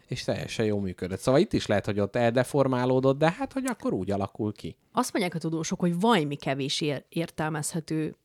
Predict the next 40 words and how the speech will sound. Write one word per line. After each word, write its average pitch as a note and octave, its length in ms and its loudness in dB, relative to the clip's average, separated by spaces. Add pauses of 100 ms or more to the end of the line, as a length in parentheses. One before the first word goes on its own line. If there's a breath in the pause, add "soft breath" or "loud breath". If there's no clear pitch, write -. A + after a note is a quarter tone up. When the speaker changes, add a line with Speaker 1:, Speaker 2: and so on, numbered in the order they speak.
Speaker 2:
ö, C#3+ 640 0
vagy E3+ 200 0 (140)
vajmi F#3 240 0
kevés D3+ 600 -4 (180)
nyoma F3 380 2
van D#3 440 0
annak, E3 640 -2 (560)
szinte F3+ 580 2
megmondhatatlan, D#3 840 0
hogy D#3+ 160 2
kinek D3+ 380 -2
van D3 320 0
a C#3+ 60 -10
feje C#3 260 -2
formázva, E3 520 2
és D#3+ 120 0
kinek D3 320 -4
nincs. D3+ 280 -6 (280 soft breath)
Tehát, E3 160 -6
hogy D#3+ 140 0
a, D#3 140 2
a - 40 -4
szellemi F3 440 0
kapacitása E3 680 -2
a D#3+ 40 -2
kognitív D#3+ 480 -2
képességekre F3 680 -2
nulla D#3 640 6
Speaker 1:
Mhm. G#2+ 320 0 (160)
Speaker 2:
hat-, D#3+ 160 0
Speaker 1:
De A#2+ 140 6
ezt G3+ 100 8
Speaker 2:
vagy G3+ 100 10
Speaker 1:
a F#3 40 8
Speaker 2:
nulla G#3 260 12
Speaker 1:
tudósok E3+ 220 12
Speaker 2:
közeli. E3 200 10
Speaker 1:
ezt D3+ 140 8
honnan D#3 360 6
tudják? F2+ 600 -4